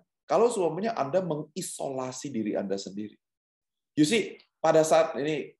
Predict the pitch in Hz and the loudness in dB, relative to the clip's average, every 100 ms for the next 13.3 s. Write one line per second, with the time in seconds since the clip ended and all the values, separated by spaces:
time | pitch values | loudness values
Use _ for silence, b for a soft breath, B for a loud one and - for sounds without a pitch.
0 | _ 113 110 104 98 113 110 117 113 113 | _ 2 4 4 0 -4 0 0 0 -2
1 | 127 147 131 123 117 120 113 110 110 123 | -4 -4 -2 -2 -4 -6 -8 -6 -2 -2
2 | 123 113 110 113 113 107 110 110 104 107 | -2 -6 -2 -2 -2 -4 -6 -6 -2 -2
3 | 131 - _ _ _ 170 185 285 - 196 | -2 -8 _ _ _ 2 4 2 2 0
4 | 170 160 160 147 143 139 131 185 - - | 2 0 0 0 0 -2 -6 -6 -4 -4
5 | 131 131 110 233 320 349 302 139 131 120 | -4 -2 -2 -2 -2 -2 0 -2 -2 -4
6 | 117 190 156 131 - _ _ _ 175 247 | -4 -4 -4 -10 -12 _ _ _ -4 0
7 | 233 151 151 180 180 123 123 - _ _ | 2 2 2 -2 0 0 -2 -8 _ _
8 | _ _ _ - 160 170 151 151 190 165 | _ _ _ -6 -6 -4 -6 -4 -4 -2
9 | 139 120 117 127 135 110 107 - _ _ | -2 -2 -4 -2 0 -2 -6 -16 _ _
10 | _ 135 139 113 85 - _ _ _ _ | _ -4 0 0 -2 -8 _ _ _ _
11 | _ - 180 254 208 453 202 202 180 135 | _ -4 0 2 2 4 2 2 0 2
12 | 156 226 196 196 185 180 170 143 151 131 | 0 0 0 0 0 -2 2 2 2 -2
13 | 64 90 139 | -4 -4 -6